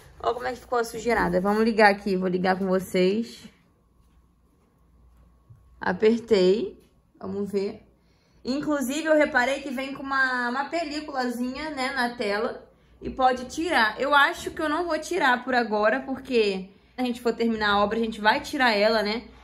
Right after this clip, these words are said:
Pode ser que suje, arranhe por conta de obra, poeira. Então, eu não vou arriscar tirar agora não, viu, gente? Vou deixar com a películazinha que vem. A não ser que tenha que tirar, eu não sei, né?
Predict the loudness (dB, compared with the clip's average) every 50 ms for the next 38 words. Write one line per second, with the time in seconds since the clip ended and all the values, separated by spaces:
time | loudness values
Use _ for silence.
0 | -20 -12 -6 -6 -4 -2 -2 -2 -2 -2 -4 -8 -8 -4 -2 0 0 2 2 2
1 | 2 4 2 2 2 0 0 0 2 2 2 0 0 -2 -4 -4 -4 -4 -6 -6
2 | -4 -2 0 2 2 0 0 -2 -4 -6 -6 -4 0 0 2 2 2 2 2 0
3 | -2 -4 -8 -16 -20 _ _ _ _ _ _ _ -8 -6 -2 2 4 4 4 4
4 | 2 0 -2 -2 -4 -4 -6 -6 -4 -2 -2 -2 -2 -4 -4 -2 0 0 0 2
5 | 2 0 0 0 -2 -4 -4 -4 -4 -4 -4 -4 -2 -4 -4 -4 -4 -4 -4 -2
6 | 0 0 0 0 0 0 0 2 2 2 0 -2 -8 -16 -20 -20 -20 -20 -20 -20
7 | -20 -20 -20 -20 -20 _ -2 2 2 2 6 6 6 6 6 4 0 0 2 2
8 | 2 2 2 2 0 0 0 0 0 -2 0 2 2 2 2 2 2 2 2 2
9 | 2 2 2 2 0 0 0 -4 -6 -2 -2 0 0 0 -2 -4 -2 0 2 4
10 | 4 6 4 4 2 0 -2 -4 -4 -2 -2 -2 -4 -4 -6